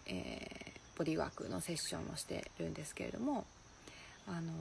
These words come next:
おはようございます。すごい、起きてる人多い。<laughs> 意外と多い。そう、何の話してたっけ？そう、だから、あの、目的がない状態で結果を出そうって思っても迷子になっ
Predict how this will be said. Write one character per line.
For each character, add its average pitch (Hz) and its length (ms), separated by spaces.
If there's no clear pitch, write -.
お - 40
は 190 100
よ 202 100
う - 20
ご 190 60
ざ 196 140
い 196 60
ま 196 180
す。 - 60
す 190 60
ご 185 140
い、 - 40
起 - 160
き - 0
て 196 100
る 165 100
人 180 200
多 196 80
い。 160 40
<laughs> - 300
意 202 100
外 226 240
と - 200
多 - 80
い。 - 40
そ 190 280
う、 - 40
何 226 120
の 214 60
話 170 260
し - 40
て - 100
た 156 80
っ 151 100
け？ - 140
そ - 140
う、 - 160
だ 208 80
か 185 160
ら、 180 160
あ 185 140
の、 165 420
目 233 180
的 359 220
が 359 100
な 359 120
い 262 100
状 185 240
態 180 280
で 240 340
結 - 200
果 262 120
を 247 60
出 226 140
そ 226 140
う - 60
っ - 20
て - 60
思 175 220
っ - 20
て - 220
も 202 320
迷 381 180
子 240 100
に 160 120
な 160 80
っ 160 40